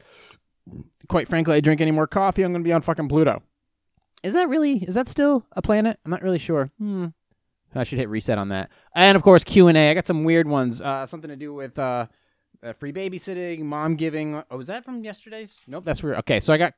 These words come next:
Dig Q and A, and, um, maybe I'll sign off. And I'll sign off, of course, with stocks to watch using the Robinhood app, and, uh, just some, uh, w-, kind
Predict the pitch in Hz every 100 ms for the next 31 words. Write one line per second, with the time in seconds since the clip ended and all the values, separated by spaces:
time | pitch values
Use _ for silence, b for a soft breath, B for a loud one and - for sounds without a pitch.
0 | _ 214 226 185 226 202 190 180 185 190
1 | 185 b b b 165 180 185 185 185 185
2 | 180 - 160 160 151 151 147 147 147 147
3 | 151 147 160 165 156 - 143 147 139 135
4 | - 151 175 - 175 165 160 - - 165
5 | 147 - 143 123 - 156 143 - 139 131
6 | 151 151 127 120 104 107 123 151 170 180
7 | 190 - - b b - 143 151 156 131
8 | 135 131 147 135 - 131 131 123 120 120
9 | 120 139 - 190 214 233